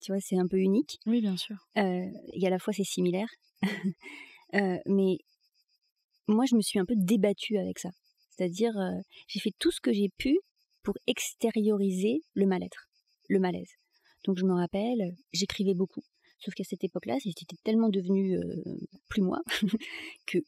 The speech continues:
Speaker 1: que j'écrivais, je comprenais même pas ce que j'écrivais, quoi. Tu vois, il y avait des moments, c'était n'importe quoi.
Speaker 2: Mmh.
Speaker 1: <laughs> Mais j'écrivais, j'écrivais, j'écrivais, j'écrivais, j'écrivais, comme pour me décharger de ce mal-être. Jusqu'à ce qu'en fait, à un moment donné,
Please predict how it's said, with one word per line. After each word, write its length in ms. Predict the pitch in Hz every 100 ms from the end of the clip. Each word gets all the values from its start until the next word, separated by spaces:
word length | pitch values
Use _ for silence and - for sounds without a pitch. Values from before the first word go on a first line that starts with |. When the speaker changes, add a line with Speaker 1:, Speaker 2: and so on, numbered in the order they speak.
| -
Speaker 1:
que 120 | 190 165
j'écrivais, 440 | 180 - 185 277
je 80 | -
comprenais 260 | 196 180
même 140 | 180 247
pas 80 | 269
ce 60 |
que 80 | 208
j'écrivais, 280 | 190 233 185
quoi. 160 | -
Tu 100 | 160
vois, 60 | 214
il 40 |
y 40 | 208
avait 80 | 170
des 80 |
moments, 220 | 175 196 294
c'était 220 | - 170
n'importe 320 | 240 - 330
quoi. 100 | 196 170 -
Speaker 2:
Mmh. 300 | 202 202 196 190 180 180 180 -
Speaker 1:
<laughs> 440 | - _ _ _
Mais 100 | 226
j'écrivais, 360 | 240 - 180 180 -
j'écrivais, 380 | 233 - 180 -
j'écrivais, 380 | - - 196 147
j'écrivais, 340 | 214 - 196 -
j'écrivais, 320 | - - 190 175 - -
comme 180 | - 330
pour 140 | - 208
me 140 | 190
décharger 720 | 175 185 294 - 220 208 208 349 _ _ _ _ -
de 60 |
ce 160 | 202 196
mal-être. 360 | 190 185 180 - _ _ - _ _
Jusqu'à 360 | 269 - 247
ce 100 | 233
qu'en 140 | - 220
fait, 180 | - - - _ -
à 80 |
un 80 | 202
moment 260 | 202 196 196
donné, 320 | 202 233